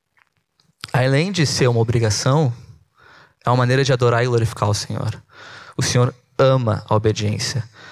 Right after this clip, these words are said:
Em primeira Samuel, versículo quin-, primeira Samuel quinze, no versículo vinte e dois, não precisa abrir esse,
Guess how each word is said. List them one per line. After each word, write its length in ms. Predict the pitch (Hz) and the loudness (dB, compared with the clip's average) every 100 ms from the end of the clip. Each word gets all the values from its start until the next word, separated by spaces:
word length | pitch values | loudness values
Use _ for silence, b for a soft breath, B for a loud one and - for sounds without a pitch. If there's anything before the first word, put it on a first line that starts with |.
| B B | B B
Em 40 | 131 | 0
primeira 280 | 131 151 180 | 2 4 2
Samuel, 440 | 175 143 139 143 | 2 2 2 2
versículo 460 | 127 120 151 - 117 | 2 2 0 2 2
quin-, 280 | - 131 | 2 -2
primeira 320 | 127 127 139 156 | -2 2 4 4
Samuel 240 | 160 131 | 2 0
quinze, 360 | 123 - 156 135 | 0 0 2 2
no 120 | 120 | 2
versículo 360 | 117 113 - 127 | 2 0 0 0
vinte 180 | 131 | 0
e 40 | - | 2
dois, 240 | 120 139 | 2 2
não 120 | 139 | 0
precisa 260 | 165 165 147 | -2 2 2
abrir 200 | 120 113 | 2 2
esse, 380 | 117 143 - | 2 0 -2